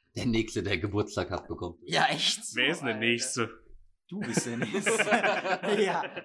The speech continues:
Speaker 2: rein zufällig.
Speaker 3: Übrigens, äh, in gar nicht mal so vielen Tagen.
Speaker 2: <laughs> Ähm, ja, ich, also, ähm, was ich auch, äh, also vieles zur Vereinsgründung habe ich ja auch noch gar nicht mitbekommen, ähm,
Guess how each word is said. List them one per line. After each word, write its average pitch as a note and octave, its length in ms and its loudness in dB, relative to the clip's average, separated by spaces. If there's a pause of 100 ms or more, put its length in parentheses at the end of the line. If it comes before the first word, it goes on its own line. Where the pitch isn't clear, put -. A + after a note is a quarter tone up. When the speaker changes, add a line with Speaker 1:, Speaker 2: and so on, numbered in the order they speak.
Speaker 2:
rein A#3 340 2
zufällig. F#3 880 0
Speaker 3:
Übrigens, D#3 520 4
äh, D3 380 2
in D#3+ 420 -2 (300)
gar D#4+ 160 0
nicht D#4 100 4
mal A#3+ 120 2
so G#3+ 100 -4
vielen E3+ 300 0
Tagen. G2+ 640 0
Speaker 2:
<laughs> - 60 -8 (1000)
Ähm, B2+ 480 -2 (360)
ja, D#3 180 4
ich, - 200 -4
also, A2+ 500 0
ähm, G#2 480 -2 (1080)
was A#2+ 140 -2
ich B2+ 140 -4
auch, C#3 260 0
äh, A#2+ 220 0
also A2 280 -6 (160)
vieles D#3 300 -10
zur A#2+ 120 -10
Vereinsgründung G#2+ 800 -2
habe G#2+ 120 -4
ich G#2 100 -8
ja G#2 160 -6
auch G#2+ 40 -10
noch G#2+ 180 -12
gar A2 120 -12
nicht G#2 160 -16
mitbekommen, A#2 680 -12
ähm, A#2 540 -16